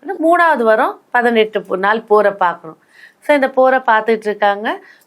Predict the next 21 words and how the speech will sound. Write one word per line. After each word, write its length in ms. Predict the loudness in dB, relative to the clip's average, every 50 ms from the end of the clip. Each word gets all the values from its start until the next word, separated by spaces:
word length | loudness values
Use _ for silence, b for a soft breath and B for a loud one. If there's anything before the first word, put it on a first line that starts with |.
| _ -2
குருஷேத்திரத்துல, 840 | 0 0 0 2 0 0 0 0 -2 -2 -2 -2 -2 0 -2 -2 -2 -2 -2 -6 B B B _ _ -2
அ, 160 | 0 0 0
பாண்டவர்கள் 680 | 2 2 2 2 2 0 0 0 0 0 0 0 -2 -2
ஜெயிக்கிறாங்க, 800 | 0 0 0 0 0 -2 -2 0 0 0 0 -2 -2 -4 -4 -4 b b b b b _ _ 0
கௌரவர்கள் 680 | 2 2 2 2 2 2 2 2 0 -2 -4 -6 -4 -4
தோக்குறாங்க. 560 | -6 -6 -6 -6 -8 -8 -8 -8 -8 -10 -12 -20 _ _ _ _ _ _ _ _
So, 160 | -2 -2 -2
இப்படி 240 | -2 -2 -2 -2 -2
இருந்த 300 | -2 -2 -2 -4 -2 -2
முடிச்சு 360 | -2 -2 -4 -4 -2 -2 0
எல்லா 380 | 0 0 0 0 0 0 0 0
போர்லாம் 300 | -2 -2 0 0 0 -2 -2
முடிச்சதுக்கு 400 | -6 -6 -4 -4 -4 -4 -2 -4
அப்புறமா 500 | -4 -4 -2 -4 -4 -2 -4 -6 -8 -8 b b b b b b b b b _ -2
நார்மலான 560 | 2 2 2 2 2 0 0 0 0 0 0
ஒரு 240 | -2 -2 0 -2 0
டேஸ்ல 480 | 2 2 2 2 0 -2 -2 0 2 2
எல்லாரும் 340 | 2 4 2 2 2 0 -2
உட்கார்ந்து 320 | -2 -2 -4 -4 -2 -2
பேசிட்டு 220 | 0 0 0 0 -2
இருக்காங்க. 520 | -4 -4 -6 -10 -6 -6 -6 -6 -6 -12